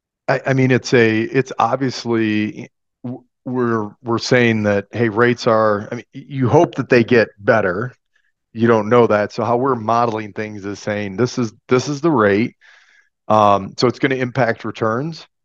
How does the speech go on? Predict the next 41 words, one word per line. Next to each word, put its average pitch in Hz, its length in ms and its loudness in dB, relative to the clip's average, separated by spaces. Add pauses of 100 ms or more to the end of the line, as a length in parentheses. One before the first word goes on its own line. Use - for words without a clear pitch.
(100)
and 123 100 -4
it's 113 100 -4
gonna 117 160 0
impact 113 500 2
what 117 140 -2
you're 104 100 -2
able 104 200 -2
to 98 80 -12
pay. 92 440 -6 (460)
Uh, 95 200 0
if 123 200 0
people 127 260 2
are, 113 220 4 (440)
if 120 160 -8 (160)
more 123 320 0
interested 117 420 -2
in 104 160 0
a 98 40 -2
seller 107 400 2
note 107 260 0
with 101 160 -6
something 104 320 -6
that's 101 200 -8
comparable 104 540 0
to 98 420 0 (680)
um, 90 500 0
you 107 80 -10
know, 90 60 -8
where, 101 240 -4
what 107 160 -4
they're 104 100 0
getting 107 220 -2
in 104 80 -2
a 98 60 -2
money 104 240 0
market 95 360 -2
and 92 120 -4
other 101 220 0
things 95 300 -10
like 92 240 -2
that, 101 380 2